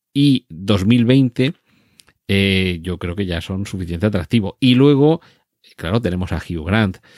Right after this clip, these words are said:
un actor que me parece que está envejeciendo mal en el sentido de que con lo guapísimo que era de joven y lo feísimo que se está <laughs> volviendo el pobre,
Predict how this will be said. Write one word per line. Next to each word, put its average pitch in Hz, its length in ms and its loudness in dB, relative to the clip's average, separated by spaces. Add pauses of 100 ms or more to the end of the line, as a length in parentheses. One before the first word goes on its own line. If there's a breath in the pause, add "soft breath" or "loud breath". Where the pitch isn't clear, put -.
(240 soft breath)
un 107 340 2
actor 113 720 2
que 92 280 -2
me 90 140 -6
parece 107 240 0
que 143 60 -2
está - 160 2
envejeciendo 120 520 2
mal 123 180 4
en 123 60 2
el 104 60 2
sentido 110 360 2
de 117 60 2
que 104 140 -2
con 101 240 2
lo 101 80 4
guapísimo 110 560 2
que 127 60 4
era 113 120 2
de 95 100 -2
joven 98 360 -2 (400 loud breath)
y 101 120 0
lo 107 100 4
feísimo 113 480 2
que 104 80 0
se 107 60 0
está 107 160 0
<laughs> - 0 -
volviendo 107 600 0
el 95 100 -2
pobre, 113 480 2